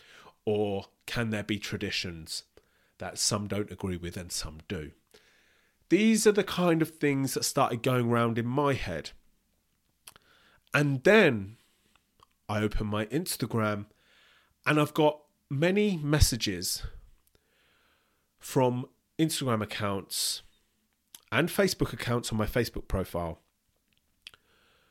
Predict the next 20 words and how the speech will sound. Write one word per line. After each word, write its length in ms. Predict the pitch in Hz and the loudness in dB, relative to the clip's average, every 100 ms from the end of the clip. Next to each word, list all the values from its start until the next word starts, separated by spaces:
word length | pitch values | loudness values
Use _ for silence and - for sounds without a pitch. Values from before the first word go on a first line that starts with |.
| _ | _
from 580 | - 135 120 120 117 - _ _ _ _ | -2 2 2 2 -4 -10 _ _ _ _
Dalai 240 | 127 131 135 | 2 4 6
Lama 260 | 135 123 | 6 4
supporters, 720 | 117 113 - 101 - - - - _ _ _ _ _ _ _ _ _ - | 2 -2 -4 -6 -6 -10 -10 -12 _ _ _ _ _ _ _ _ _ -2
Buddhists, 800 | 110 104 - - - - - - - _ _ _ - | 0 0 -2 -6 -6 -4 -4 -6 -14 _ _ _ -10
people 280 | 123 - | -8 -6
from 200 | 113 110 | -4 -4
Tibet, 580 | 101 - 101 - - - - _ _ _ _ _ _ _ _ _ _ - | -6 -4 -4 -4 -8 -14 -14 _ _ _ _ _ _ _ _ _ _ 0
telling 360 | - 160 156 | 4 4 4
me 360 | 139 131 123 127 | 4 4 2 -4
that 360 | 113 110 110 - - | -2 -2 -2 -8 -4
I 160 | 120 | -4
have 220 | 123 127 - | -2 -4 -2
only 240 | 135 143 135 | -2 0 0
seen 560 | - 131 117 113 110 104 _ _ _ _ _ _ - | 0 -2 -2 -2 -4 -10 _ _ _ _ _ _ -14
a 80 | 123 - | -10 -6
clip 480 | - 143 143 - - - - | 0 4 4 2 -6 -4 -4
of 200 | 117 - | -4 -2
the 80 | 113 | 0
larger 800 | 110 110 110 113 110 107 98 | 2 4 4 4 2 0 -2